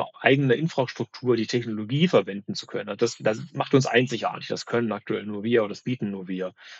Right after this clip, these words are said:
Also diese Unabhängigkeit hat Vorteile für uns, aber natürlich hat es auch, ist es auch sehr attraktiv, einen starken Partner zu haben. Denn, ja, wie du sagtest, äh, Microsoft, also OpenAI hat durch die Partnerschaft mit Microsoft natürlich viele Vorteile.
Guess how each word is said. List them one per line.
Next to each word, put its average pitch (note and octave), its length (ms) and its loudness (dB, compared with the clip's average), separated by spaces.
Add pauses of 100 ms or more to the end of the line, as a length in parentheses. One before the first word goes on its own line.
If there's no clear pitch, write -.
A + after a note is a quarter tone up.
Also A2 140 -2
diese A2+ 200 0
Unabhängigkeit C#3 720 4 (240)
hat B2+ 260 0 (520)
Vorteile C#3+ 560 4
für - 140 -4
uns, C#3 400 -2 (260)
aber A#2+ 220 2
natürlich C3+ 540 2
hat - 680 -2
es B2 160 -2
auch, A2+ 340 2
ist - 180 -4
es - 120 -6
auch C3 100 -2
sehr A#2+ 240 2
attraktiv, - 640 -6
einen A2+ 100 -6
starken G2+ 360 -2
Partner C3+ 380 2
zu - 220 -8
haben. A#2+ 440 -2 (380)
Denn, A#2+ 440 4
ja, A#2 180 4
wie B2 80 4
du G2+ 80 -2
sagtest, C3 540 0
äh, A2 260 0 (260)
Microsoft, A#2+ 640 4
also A#2 220 -2
OpenAI B2 640 4
hat C3 180 0
durch A#2+ 100 -4
die B2+ 120 -2
Partnerschaft A#2+ 580 0
mit A2 160 -4
Microsoft A2+ 640 0
natürlich G#2+ 360 -6
viele A2+ 200 0
Vorteile. - 560 -8